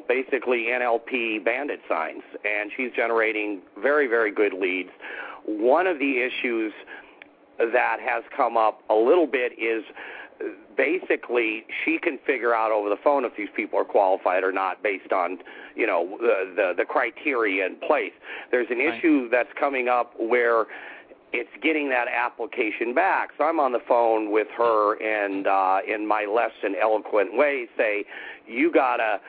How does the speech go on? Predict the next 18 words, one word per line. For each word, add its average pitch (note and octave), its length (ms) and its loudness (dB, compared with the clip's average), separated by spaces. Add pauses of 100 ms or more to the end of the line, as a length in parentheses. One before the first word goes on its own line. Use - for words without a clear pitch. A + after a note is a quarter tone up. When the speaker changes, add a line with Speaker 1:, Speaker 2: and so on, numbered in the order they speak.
(360)
Speaker 1:
you've C#3+ 320 0
gotta A#2+ 360 0
get B2+ 340 -4 (480)
these B2 200 -4 (160)
people C#3 500 2
to A2+ 80 4
understand B2 1040 -2
that G#2+ 200 2
there A#2 160 4
is C3 280 0
no A2+ 240 2
tomorrow. G2+ 480 4
And A#2 80 2
if A2+ 80 -4
it G#2+ 140 -2
means B2 280 0
you B2 80 -4
gotta G#2+ 300 0